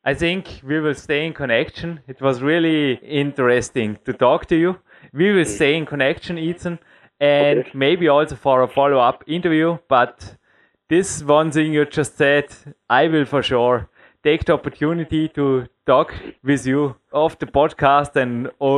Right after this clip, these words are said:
Speaker 1: with some detailed information also. Thank you.
Speaker 2: Thank you, Jürgen. Okay, have a good day.
Speaker 1: Thank you. Have a good day too, Ethan. Thank you very much.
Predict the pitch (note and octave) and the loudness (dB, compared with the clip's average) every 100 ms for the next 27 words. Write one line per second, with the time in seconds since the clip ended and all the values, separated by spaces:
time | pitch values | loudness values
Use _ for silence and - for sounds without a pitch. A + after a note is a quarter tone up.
0 | C3+ C#3+ C3+ - - C#3 B2 B2 A#2 _ | 0 0 -2 -2 -4 0 0 0 -10 _
1 | _ _ _ F3 F3 E3+ C#3+ C#3 - - | _ _ _ -6 -2 2 2 2 -2 -6
2 | D3+ C#3 B2 A#2+ C3 C#3 A2 G#2+ G#2 G2+ | -2 0 2 0 0 -6 -4 -2 -2 -4
3 | F2+ - B2+ C#3 - A2+ - _ _ _ | -6 -4 -4 -4 -6 -6 -10 _ _ _
4 | - B2 - G2+ - G2+ - - - - | 0 0 2 0 2 0 -2 -12 -12 -2
5 | A2+ G#2+ - - B2 C3+ - - C3 - | 0 0 -4 -2 0 0 0 2 0 -2
6 | - - D3 E3 C#3+ B2 C3 B2+ D#3 E3 | -8 -6 -6 -4 -4 -4 -6 -6 -8 -4
7 | D#3 C#3+ C#3+ E3 F#3 D#3 D#3+ E3 D#3+ - | -2 -2 -2 -4 -2 -4 -4 -6 -8 -10
8 | - B2+ C3+ C#3 B2 B2 A2 G2+ - | -4 -4 -4 -2 0 0 0 0 -2